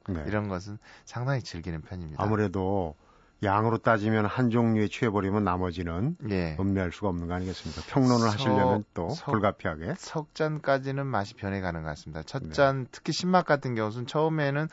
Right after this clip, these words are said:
Speaker 2: 아, 시다. 근데 두 번째는 괜찮은데. 음, 세 번째 잔에서는 뭐, 뭐, 저, 전혀 뭐 괜찮-, 이런 식으로 신맛 같은 경우는 혀에서 적응하는 속도가 아주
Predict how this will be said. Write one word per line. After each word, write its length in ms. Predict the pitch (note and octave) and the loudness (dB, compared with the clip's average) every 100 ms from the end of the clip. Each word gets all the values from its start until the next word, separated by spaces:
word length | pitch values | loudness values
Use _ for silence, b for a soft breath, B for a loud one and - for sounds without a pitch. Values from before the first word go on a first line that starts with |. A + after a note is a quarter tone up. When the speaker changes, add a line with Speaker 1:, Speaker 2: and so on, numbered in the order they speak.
| B - | B -2
Speaker 2:
아, 160 | B2 | -2
시다. 300 | B2 - B2 | -2 -2 -2
근데 160 | F#2+ G2+ | -2 -4
두 120 | D3 | -2
번째는 380 | D#3+ D#3 D#3 F3 G3+ D3+ - | 0 0 0 -2 -6 -12 -8
괜찮은데. 680 | - D#3+ F3+ F#3+ F#3 F3 F#3+ F3+ | -6 -4 -2 -2 -2 -2 -4 -6
음, 200 | C3+ C#3+ B B | -10 -10 B B
세 160 | - G3+ | -4 2
번째 240 | G3+ F3+ | 2 2
잔에서는 460 | E3+ D#3 D3 D#3 D#3 B B B _ | 4 4 4 0 -2 B B B _
뭐, 200 | F#3+ G#3 | -2 0
뭐, 220 | E3+ E3 - - - | 2 0 -4 -16 -18
저, 100 | - | -18
전혀 360 | - A#2+ C3+ F3+ | -10 -6 -4 -4
뭐 520 | B2 C#3 A#2+ G#2+ G2+ | -6 -8 -8 -10 -10
괜찮-, 240 | G#2 G2 - | -12 -12 -2
이런 260 | D3+ F#3+ | 2 2
식으로 280 | F3+ F3 D3+ | 2 0 0
신맛 320 | C#3+ F#3 F#3 | -2 -2 -2
같은 260 | E3+ D#3 D3 | -2 -4 -4
경우는 460 | C3 B2 B2 B2 B2 | -4 -4 -6 -8 -6
혀에서 420 | E3 E3+ E3 C#3+ | -4 -4 -4 -6
적응하는 560 | - G#2+ A2+ B2+ A#2 A2 | -6 -8 -6 -6 -6 -6
속도가 300 | - - F#2 - | -10 -16 -16 -16
아주 140 | - | -18